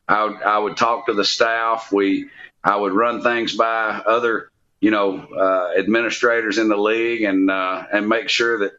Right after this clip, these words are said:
hey, it's the first time I was doing it. And so I would try to make, you know, cross-reference with a lot of people. And, uh, and if it made sense, because every decision we made was in order to try to win, win the Grey Cup. And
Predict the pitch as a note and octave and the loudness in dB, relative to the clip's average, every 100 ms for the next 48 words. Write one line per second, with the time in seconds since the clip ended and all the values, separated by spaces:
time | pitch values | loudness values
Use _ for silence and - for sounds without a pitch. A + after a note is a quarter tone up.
0 | - A#2 G#2 - B2+ G#2+ - B2 A2+ G#2 | -2 0 0 -2 -2 0 -2 0 0 -2
1 | F#2+ F#2 A#2+ B2+ A2+ F2+ F#2+ - G#2 A2 | -4 0 0 2 -2 -6 -8 0 0 0
2 | G#2 - A#2 G#2+ G#2+ A2+ - B2+ G2+ - | -2 0 0 0 -2 -2 -4 -2 -2 0
3 | B2+ A#2+ A#2 B2 B2 G#2 - G2 F#2+ G#2+ | 0 0 0 0 -2 -6 -2 0 2 2
4 | G#2+ G2 A#2+ B2 G#2 F#2+ - _ _ _ | 0 -2 -2 0 0 -2 -4 _ _ _
5 | _ G#2 G#2 G2+ G2 G2 F#2+ F#2 F2 G2+ | _ -2 0 0 0 0 -2 -4 -4 -2
6 | A2 G#2 A2 G2+ A#2 A2 - B2 B2 A#2 | -2 -2 -4 0 0 0 -2 0 0 0
7 | - - - - _ _ A#2 C3+ B2+ B2+ | -2 -4 -6 -14 _ _ 0 2 2 0
8 | C3+ C3 A#2 - C3+ A#2 A#2+ A#2 A2 A#2+ | 0 0 0 0 0 0 0 2 2 2
9 | B2+ A2 G2+ G2 - G2+ G#2 A2 G#2 G2+ | 0 0 0 0 -2 0 2 2 0 -2
10 | G2+ - A#2 A2 F#2+ G#2+ A2 G#2+ G2 _ | -4 0 0 2 0 0 0 -2 -6 _
11 | G#2+ A2+ G#2 F#2+ A2+ B2 - F#2 E2+ F#2+ | 2 2 0 0 0 0 0 0 0 -2
12 | F2+ | -2